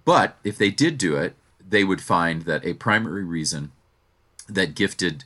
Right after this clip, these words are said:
um, boys are underachieving in comparison is, is the boy issue, the way the schools and the classrooms are not set up. They're mismatched with the male brain. And that is, of course, not fault of anyone. Um,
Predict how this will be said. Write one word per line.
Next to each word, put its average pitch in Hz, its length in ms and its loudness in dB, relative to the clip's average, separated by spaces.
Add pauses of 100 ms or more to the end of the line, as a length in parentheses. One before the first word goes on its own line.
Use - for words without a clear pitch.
(140)
um, 78 260 -6
boys 82 380 -2
are 78 80 -4
underachieving 80 800 -4
in 69 120 -8
comparison 76 720 -4 (500)
is, 92 360 0 (200)
is 87 280 0
the - 120 -6
boy 156 380 0
issue, 78 500 -4 (680)
the 98 80 0
way 107 220 4
the 104 100 0
schools 101 500 0
and 85 100 -2
the 85 60 -6
classrooms 87 480 -2
are 82 60 -8
not 82 220 -4
set 90 260 -2
up. 98 180 0
They're 78 140 -4
mismatched 90 800 -2
with 87 180 -10
the 85 80 -8
male 80 260 -4
brain. 95 500 -2 (440)
And 87 140 -2
that 131 200 6
is, 98 120 0
of 92 100 -10
course, 95 260 -2
not 95 220 -2
fault 104 320 0
of 87 80 -6
anyone. 80 480 -4 (100)
Um, 78 360 -4